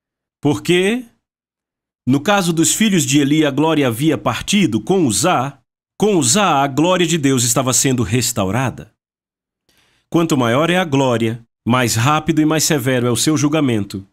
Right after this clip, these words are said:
pela irreverência. Davi se desgostou naquele dia e disse: "Como virá a minha arca do Senhor?"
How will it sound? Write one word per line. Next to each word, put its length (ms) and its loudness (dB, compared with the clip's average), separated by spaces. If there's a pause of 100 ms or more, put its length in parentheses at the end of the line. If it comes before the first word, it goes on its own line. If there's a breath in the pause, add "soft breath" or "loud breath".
(120)
pela 200 2
irreverência. 760 -2 (640)
Davi 240 0
se 140 0
desgostou 600 0
naquele 360 0
dia 300 2
e 40 2
disse: 340 0
"Como 380 0
virá 360 0
a 40 0
minha 400 2
arca 480 -2
do 100 -2
Senhor?" 560 -2